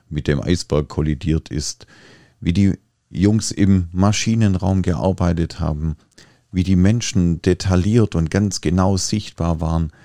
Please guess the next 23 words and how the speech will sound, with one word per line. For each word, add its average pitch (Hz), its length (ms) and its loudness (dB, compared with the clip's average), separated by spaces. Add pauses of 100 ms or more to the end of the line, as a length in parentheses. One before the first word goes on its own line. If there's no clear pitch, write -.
(180)
das - 200 -6
war 64 140 -4
für - 180 -4
mich 92 400 -2 (140)
eine 69 420 -2
unglaubliche 110 1300 0
Erfahrung, 78 720 -4 (320)
wie 69 220 -4
man 71 240 -2
das - 340 -6 (160)
drehen 78 580 -2
kann. 64 360 -12 (1600)
Die 82 100 -4
Liebesgeschichte, 127 960 2
so 127 160 0
ein 131 160 2
kleines 120 400 2
bisschen, 117 420 2
ging 113 220 2
bei 104 160 6
mir 104 300 6
unter, 98 500 4
weil 67 300 -2